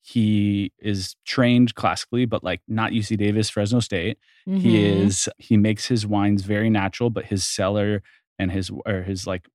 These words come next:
Speaker 1: facilities are super clean.
Speaker 2: He works clean.
Speaker 1: He
Speaker 2: There's
Speaker 1: works
Speaker 2: a
Speaker 1: clean.
Speaker 2: difference. That's
Speaker 1: Yeah.
Speaker 2: what people don't understand.
Speaker 1: Yeah.
Speaker 2: You gotta clean.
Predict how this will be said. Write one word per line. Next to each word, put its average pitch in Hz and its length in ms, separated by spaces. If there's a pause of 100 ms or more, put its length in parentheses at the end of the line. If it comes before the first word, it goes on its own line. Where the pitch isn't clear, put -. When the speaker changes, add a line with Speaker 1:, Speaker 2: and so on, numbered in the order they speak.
Speaker 1:
facilities 104 500
are 101 60
super 110 300
clean. 104 280
Speaker 2:
He 104 80
works 156 280
clean. 147 400
Speaker 1:
He - 40
Speaker 2:
There's 190 160
Speaker 1:
works 190 60
Speaker 2:
a 170 40
Speaker 1:
clean. 165 120
Speaker 2:
difference. 143 360
That's 226 140
Speaker 1:
Yeah. - 60
Speaker 2:
what 269 100
people 208 240
don't 156 200
understand. 143 680
Speaker 1:
Yeah. - 240
Speaker 2:
You 202 80
gotta 226 140
clean. 143 420